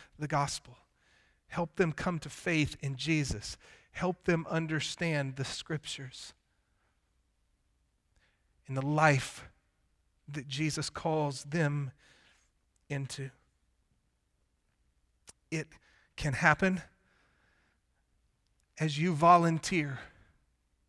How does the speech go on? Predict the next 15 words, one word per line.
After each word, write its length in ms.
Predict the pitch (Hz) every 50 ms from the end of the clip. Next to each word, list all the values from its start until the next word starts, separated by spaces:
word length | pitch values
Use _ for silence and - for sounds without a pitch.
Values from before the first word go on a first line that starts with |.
| _ _ _ _ _ _ _ _ _ _ _ _ _ _ _ _ _ -
to 100 | - 151
serve 560 | - - - - 214 202 185 175 165 151 139
in 80 | 147 143
the 60 | 147
ministry 560 | 147 151 156 156 147 - - - 151 139 131
of 80 | 123 120
this 180 | 143 135 -
church. 520 | - - - 139 110 120 - - - - - _ _ _ _ _ _ _ _ _ _ _ _ _ _ _ _ _ _ _ _ _ _ _ _ _ _ _ _ _ _ _ _ _ _ _ _ _ _ _ _ _ _ - - _ _ _ _ _ _ _ _ _ -
Whether 280 | 147 151 147 151 151 147
it's 180 | 143 - -
in 60 | 160
a 60 | 147 139
Sunday 320 | - - 170 160 156 151
school 280 | - - - 170 160 147
class, 640 | - - 180 160 147 147 131 123 - - - -